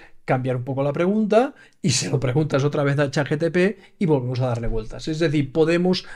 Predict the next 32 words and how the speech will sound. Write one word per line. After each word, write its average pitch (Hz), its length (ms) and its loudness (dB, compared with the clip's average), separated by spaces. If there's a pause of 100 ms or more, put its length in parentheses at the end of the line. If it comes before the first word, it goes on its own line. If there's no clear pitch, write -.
(120)
un 170 240 0
caso 165 360 0
de 175 80 0
uso 175 220 -4
que 131 100 -8
yo 127 60 -8
he - 20 -8
observado 185 640 0
en 120 140 -4
muchas 135 340 -4
personas, 185 640 -2
incluso 123 400 -8
en 123 80 -4
mí 165 100 -2
mismo, 214 300 2
es 214 140 -4 (160)
utilizar 156 400 0
a 131 80 0
Chat - 160 -8
G 156 80 -6
P 180 100 -2
T 165 140 -2
para 156 260 0
validar, 135 580 -2 (480)
ah, 120 460 -2
la, 135 260 -2
las - 180 -8
preguntas 143 440 -4
que 170 100 0
le 135 80 -2
has 127 120 -2
hecho, 170 340 -6